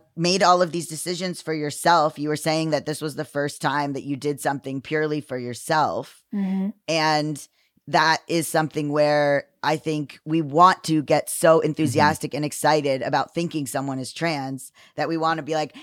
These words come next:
Speaker 1: "Here's all the
Speaker 3: Yeah,
Speaker 1: things.
Speaker 3: totally.
Speaker 1: Oh, you're even thinking about this? Ah, da, da." And that spooks people.
Speaker 2: Right.
Speaker 3: Yeah,
Speaker 1: And,
Speaker 3: totally.
Speaker 1: uh,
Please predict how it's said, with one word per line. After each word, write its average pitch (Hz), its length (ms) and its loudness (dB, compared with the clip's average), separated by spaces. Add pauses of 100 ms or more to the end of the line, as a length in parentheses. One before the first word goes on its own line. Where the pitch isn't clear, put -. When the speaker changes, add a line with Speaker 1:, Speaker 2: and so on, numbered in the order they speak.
(140)
Speaker 1:
"Here's 285 220 4
all - 120 8
the - 80 6
Speaker 3:
Yeah, 151 80 6
Speaker 1:
things. 294 220 6
Speaker 3:
totally. 135 180 -2
Speaker 1:
Oh, 262 120 8
you're 208 260 0
even 233 220 2
thinking 240 300 0
about 262 240 6
this? 285 340 4
Ah, 240 80 6
da, 240 260 4
da." 214 80 -16 (320)
And 202 180 0
that 185 320 2
spooks 240 420 -6
people. 147 640 -2 (340)
Speaker 2:
Right. 190 320 4 (340)
Speaker 3:
Yeah, 175 380 4
Speaker 1:
And, 175 120 0
Speaker 3:
totally. 107 260 -2
Speaker 1:
uh, 170 200 6